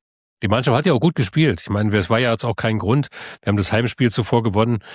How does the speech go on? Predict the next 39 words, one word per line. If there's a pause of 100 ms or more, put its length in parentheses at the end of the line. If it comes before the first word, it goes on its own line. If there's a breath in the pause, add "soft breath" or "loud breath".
(200 loud breath)
Wir
haben
mit
einem
guten
Eindruck,
ein
gutes
Spiel,
und
dann
sind
wir
da
nach
Ingolstadt
gefahren. (560 loud breath)
Wenn
es
jetzt
Krise
gewesen
wäre
und
der
Baum
brennt
und
du
sagst,
„Komm,
äh, (180)
ja,
ich
hab,
ich
hab
jetzt
hier,